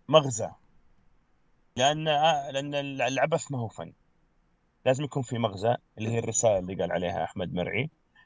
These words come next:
ما، أنا ما سويت هذا الشيء عبث. الشيء الثاني يكون فيه متعة، ويكون فيه لمسة من مبدعه. هذه الثلاث شغلات.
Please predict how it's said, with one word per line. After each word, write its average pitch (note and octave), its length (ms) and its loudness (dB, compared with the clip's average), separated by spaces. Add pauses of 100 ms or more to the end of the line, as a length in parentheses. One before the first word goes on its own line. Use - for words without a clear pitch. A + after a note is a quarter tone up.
(480)
ما، C#3 220 12
أنا D3 120 6
ما D3 140 6
سويت A#2 380 -2
هذا G#2 80 -4
الشيء G#2 220 -6
عبث. F#2 320 -2
الشيء - 220 -2
الثاني C#3 320 2
يكون F#3 420 -2
فيه G3 480 -6 (300)
متعة، B2 420 6 (1600)
ويكون A#3+ 340 4
فيه G#3+ 240 -2
لمسة G#3+ 400 6
من D#3 140 2
مبدعه. G2 500 -2 (1600)
هذه D#3+ 180 12
الثلاث A2+ 300 -8
شغلات. F2+ 480 -8